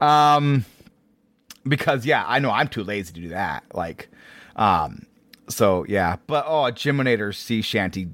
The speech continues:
slayed me. I died. I could not believe how funny that was. Um, I did not see it coming a mile away. Matt just posted it in Discord, and then I, I was, it wa-, what a j-,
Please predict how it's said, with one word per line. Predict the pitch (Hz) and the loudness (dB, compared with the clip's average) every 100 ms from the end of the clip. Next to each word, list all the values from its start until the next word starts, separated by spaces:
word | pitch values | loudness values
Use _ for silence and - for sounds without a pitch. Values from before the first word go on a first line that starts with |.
| - | -12
slayed | - - - 113 107 101 | -10 -8 -2 0 2 0
me. | 92 | -4
I | 82 107 120 101 - _ _ _ _ _ | -2 0 0 0 -10 _ _ _ _ _
died. | 127 107 95 90 | 0 2 2 -2
I | 101 | -6
could | - - 131 | -6 -2 0
not | 120 107 | 2 0
believe | 101 95 | -2 -2
how | 92 | -2
funny | - 90 85 | -2 -4 -4
that | 78 67 | -6 -6
was. | 80 69 - - - - - - | -8 -10 -14 -20 -20 -20 -20 -2
Um, | 139 139 127 107 104 _ | 2 4 4 0 -4 _
I | 139 131 - _ | 0 0 -4 _
did | - 185 | -2 0
not | 151 127 | 2 0
see | - 139 | 0 -2
it | |
coming | 117 127 113 | 0 0 0
a | 107 | 0
mile | 101 92 | 0 -2
away. | 95 90 | -4 -6
Matt | 92 127 151 | -2 2 2
just | 143 | -2
posted | - 135 123 127 | -2 0 0 2
it | 120 | 2
in | 113 | 2
Discord, | 104 107 - 107 90 | 0 -2 0 0 2
and | 98 101 | 0 2
then | 101 | 2
I, | 92 87 - _ _ | 0 -4 -10 _ _
I | 104 | -4
was, | 98 95 95 101 _ _ _ _ _ _ _ _ _ _ _ _ _ | -2 -4 -10 -16 _ _ _ _ _ _ _ _ _ _ _ _ _
it | 135 | 2
wa-, | 123 - | 2 0
what | 131 143 | 0 0
a | |
j-, | 92 - | 0 -10